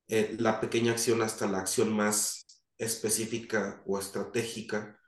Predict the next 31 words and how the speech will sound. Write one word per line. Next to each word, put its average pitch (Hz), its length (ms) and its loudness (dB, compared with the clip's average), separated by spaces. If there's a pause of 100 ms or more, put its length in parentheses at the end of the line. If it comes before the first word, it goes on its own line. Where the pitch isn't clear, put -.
(540)
Sin 120 160 -4
embargo, 123 260 6
todos 123 220 6
somos 123 260 2
titanes, 110 480 2
titanes 113 380 0
que 110 120 2
nos 101 220 0
ha 104 80 0
formado 104 500 2
el 101 120 0
sol, 123 360 4 (460)
el 104 180 2
agua, 123 580 4 (1120)
el 104 120 8
amor 113 200 8
a 127 40 10
las 107 200 4
plantas - 840 -2 (920)
y 127 100 8
la 117 240 8
pasión, 107 420 6
como 98 180 -2
lo 92 100 0
acabas 98 280 2
de 95 80 4
decir. 87 300 -4 (240)
Esto 110 640 4 (100)
genera 113 560 6
una 123 220 6
pasión 123 600 4